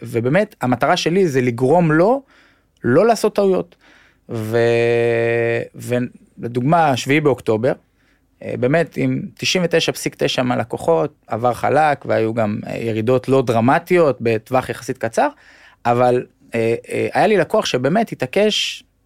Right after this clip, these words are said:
לצאת מהשוק. ואפרופו הנושא של דינמיות ושל להיות עם היד על הדופק,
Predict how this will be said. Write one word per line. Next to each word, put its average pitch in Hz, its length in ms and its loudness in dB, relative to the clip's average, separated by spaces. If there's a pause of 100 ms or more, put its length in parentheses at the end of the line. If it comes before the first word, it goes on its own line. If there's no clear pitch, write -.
(120)
לצאת 196 260 0
מהשוק. - 460 -2 (580)
ואפרופו 110 1400 0
הנושא 123 280 0
של 123 200 -2
דינמיות 123 680 0
ושל 117 200 -4
להיות 123 260 0
עם 127 100 0
היד 127 180 2
על 123 80 2
הדופק, 175 540 -2